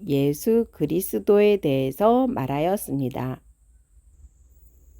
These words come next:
나은 사람이 베드로와 요한을 붙잡으니 모든 백성이 크게 놀라며 달려 나아가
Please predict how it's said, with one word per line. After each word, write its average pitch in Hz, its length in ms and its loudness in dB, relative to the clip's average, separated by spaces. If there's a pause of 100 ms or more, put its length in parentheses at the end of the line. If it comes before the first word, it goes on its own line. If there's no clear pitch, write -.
(400)
나은 165 420 6
사람이 214 440 4
베드로와 170 640 4
요한을 147 420 2
붙잡으니 147 720 0
모든 165 460 4
백성이 185 500 0
크게 226 300 0
놀라며 160 640 2
달려 156 520 0
나아가 135 540 -2